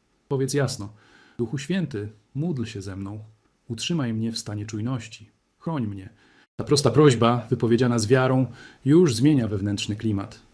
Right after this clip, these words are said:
Jeśli możesz, módl się z otwartą Księgą Bożą. Przeczytaj krótki fragment przed rozpoczęciem.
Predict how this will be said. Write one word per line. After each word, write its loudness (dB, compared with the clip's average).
Jeśli 2
możesz, 4
módl 4
się -6
z -8
otwartą -2
Księgą -2
Bożą. -8
Przeczytaj 0
krótki -2
fragment -2
przed -6
rozpoczęciem. -6